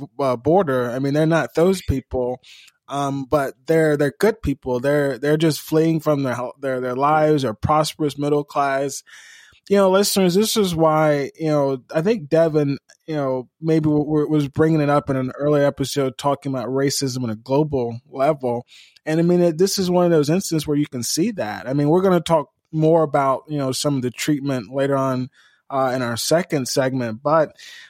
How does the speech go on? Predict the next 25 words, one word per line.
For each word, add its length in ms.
um, 420
it, 180
it, 240
it's 200
clear 360
that 260
there's, 540
there's 220
something 500
going 360
on 260
here 560
from 540
the 120
media's 600
perception, 640
even 220
the 100
treatment 420
of, 260
of, 300
of, 300
um, 520
African 420
migrants. 560